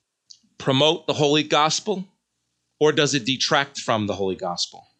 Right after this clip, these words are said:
Does this document clarify the Holy Gospel, or does this document question the Holy Gospel, or put into question the Holy Gospel?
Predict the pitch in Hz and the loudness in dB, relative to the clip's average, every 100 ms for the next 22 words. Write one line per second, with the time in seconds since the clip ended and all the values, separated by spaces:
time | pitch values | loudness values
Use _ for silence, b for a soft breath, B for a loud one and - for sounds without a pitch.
0 | _ _ _ _ _ _ _ _ B B | _ _ _ _ _ _ _ _ B B
1 | B B B B 147 120 151 - - 160 | B B B B 0 2 0 0 2 2
2 | 175 160 139 - - 170 175 160 127 131 | 2 0 -2 -2 -4 2 4 4 2 0
3 | 110 92 - _ 127 117 117 113 113 104 | 0 0 -6 _ -6 -2 0 0 0 -2
4 | 101 - 87 87 _ _ _ _ _ _ | -4 -8 -12 -16 _ _ _ _ _ _
5 | _ - 135 127 131 117 131 104 104 131 | _ 0 2 4 0 2 -2 -2 0 0
6 | 131 127 117 - _ _ - 147 120 - | 0 -2 -4 -6 _ _ -2 0 0 -4
7 | 98 85 _ _ 104 107 104 101 98 90 | -6 -10 _ _ -6 0 0 0 -4 -4
8 | - 95 - 170 147 - 247 - _ _ | -8 -12 -4 0 0 0 -2 -2 _ _
9 | 220 208 - 139 147 123 - 101 92 _ | 2 2 2 -2 0 0 -2 -8 -14 _
10 | _ - 110 113 107 107 98 - 101 - | _ -6 0 2 2 0 -2 -6 -12 -20